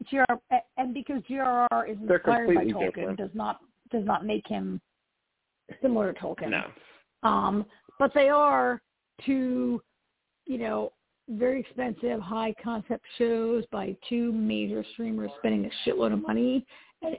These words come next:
Speaker 1: H B O spent less money probably and did a, such a better job. I mean, Power of the Ring was kind of a mess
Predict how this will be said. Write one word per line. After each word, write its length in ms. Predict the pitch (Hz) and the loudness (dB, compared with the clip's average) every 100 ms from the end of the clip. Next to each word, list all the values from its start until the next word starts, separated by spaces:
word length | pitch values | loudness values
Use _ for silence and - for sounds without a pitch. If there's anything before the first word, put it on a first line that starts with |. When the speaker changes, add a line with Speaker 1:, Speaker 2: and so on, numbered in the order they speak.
| - | 0
Speaker 1:
H 180 | 247 - | 0 2
B 140 | 254 233 | 0 2
O 340 | 226 226 220 214 | 2 2 0 -2
spent 240 | - 226 | -4 -4
less 140 | 214 214 | -4 -6
money 560 | 226 220 226 240 254 269 | -4 -4 -2 0 0 0
probably 560 | - 233 247 269 262 269 | 0 2 2 -2 -4 -4
and 280 | 196 202 180 - _ | -4 -4 -6 -12 _
did 180 | 226 202 | 0 2
a, 40 | 175 - | 0 -2
such 120 | - - | -2 -2
a 60 | |
better 240 | 185 185 175 | -2 -2 -2
job. 400 | 175 - - - | -2 -4 -4 -4
I 80 | 190 | -4
mean, 200 | 190 190 | -4 -4
Power 200 | 233 233 | 0 0
of 60 | |
the 60 | 220 | 0
Ring 400 | 208 202 208 202 | 0 0 0 0
was 140 | 175 170 _ _ - | 0 -2 _ _ -4
kind 160 | 202 | -2
of 80 | 160 | 0
a 140 | 143 135 | -2 -4
mess 400 | - 147 147 | -8 -8 -8